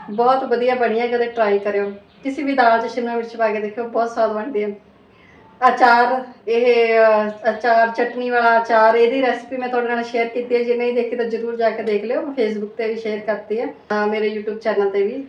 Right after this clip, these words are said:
ਹੈ ਲਿੰਕ, Facebook ਦੇ ਬਾਇਓ 'ਚ ਹੈਗਾ। ਤੇ ਇਹ ਮੇਰੇ ਅੱਜ ਮਹਾਰਾਸ਼ਟਰਨ ਕਮ ਪੰਜਾਬੀ ਥਾਲੀ ਰੈਡੀ ਹੋ ਗਈ ਹੈ। ਤੁਸੀਂ ਵੀ ਜ਼ਰੂਰ ਬਣਾਇਓ, ਇਹ ਬਹੁਤ ਹੈਲਦੀ ਰੋਟੀ ਹੈ, ਬਲ-, ਬਹੁਤ ਜਲਦੀ ਡਾਈਜੈਸਟ ਵੀ ਹੋ ਜਾਂਦੀ ਹੈ।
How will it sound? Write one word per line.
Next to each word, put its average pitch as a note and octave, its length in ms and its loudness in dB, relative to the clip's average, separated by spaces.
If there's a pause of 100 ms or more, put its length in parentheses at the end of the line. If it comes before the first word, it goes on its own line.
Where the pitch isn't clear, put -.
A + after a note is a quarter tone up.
(140)
ਹੈ F#3+ 340 -2 (120)
ਲਿੰਕ, A#3+ 300 0 (400)
Facebook G#3+ 380 -4
ਦੇ A3+ 100 -4
ਬਾਇਓ G#3 340 0
'ਚ G3+ 120 -10
ਹੈਗਾ। G3 300 -8 (760)
ਤੇ - 60 -2
ਇਹ A#3+ 240 2
ਮੇਰੇ A#3 560 4 (300)
ਅੱਜ G#3 180 -2 (320)
ਮਹਾਰਾਸ਼ਟਰਨ A#3 800 -2
ਕਮ A3+ 300 -2
ਪੰਜਾਬੀ G#3 680 -2 (120)
ਥਾਲੀ G#3+ 320 2 (360)
ਰੈਡੀ A3 300 -4
ਹੋ G#3+ 80 -4
ਗਈ A3 220 -6
ਹੈ। C4+ 160 -8 (540)
ਤੁਸੀਂ D4+ 220 -4
ਵੀ D#4 100 -2
ਜ਼ਰੂਰ C#4 240 0
ਬਣਾਇਓ, C#4 360 2
ਇਹ C#4 160 4
ਬਹੁਤ B3 280 0
ਹੈਲਦੀ A#3+ 380 -2
ਰੋਟੀ A#3 340 -4
ਹੈ, B3+ 260 -4 (220)
ਬਲ-, B3+ 300 -2 (100)
ਬਹੁਤ B3 300 -4
ਜਲਦੀ A#3+ 280 2
ਡਾਈਜੈਸਟ G#3+ 500 0
ਵੀ A3+ 100 -8
ਹੋ A3+ 80 -4
ਜਾਂਦੀ G#3 380 -2
ਹੈ। D#4+ 80 -4